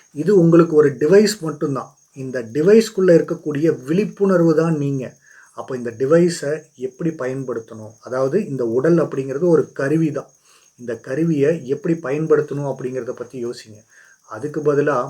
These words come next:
மனசை போட்டுக்கிட்டு, "எனக்கு இந்தந்த விஷயங்கள்லாம் பிடிச்சிருக்கு, நான் இந்த மாதிரி ஒருத்தரை பழி வாங்கினா தான் எனக்கு பிடிக்கும்,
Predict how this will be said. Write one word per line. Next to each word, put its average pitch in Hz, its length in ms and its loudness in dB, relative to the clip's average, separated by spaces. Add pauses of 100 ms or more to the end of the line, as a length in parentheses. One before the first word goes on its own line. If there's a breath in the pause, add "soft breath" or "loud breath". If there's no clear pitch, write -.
(120)
மனசை 160 360 -6
போட்டுக்கிட்டு, 131 580 -6 (440 loud breath)
"எனக்கு 127 300 -12
இந்தந்த 143 320 -2
விஷயங்கள்லாம் 147 520 -2
பிடிச்சிருக்கு, 143 560 -6 (360 loud breath)
நான் 127 180 -10
இந்த 127 180 -6
மாதிரி 143 260 0
ஒருத்தரை 127 240 -2
பழி 127 280 -2
வாங்கினா 139 280 0
தான் 135 60 -4
எனக்கு 135 240 -6
பிடிக்கும், 123 380 -12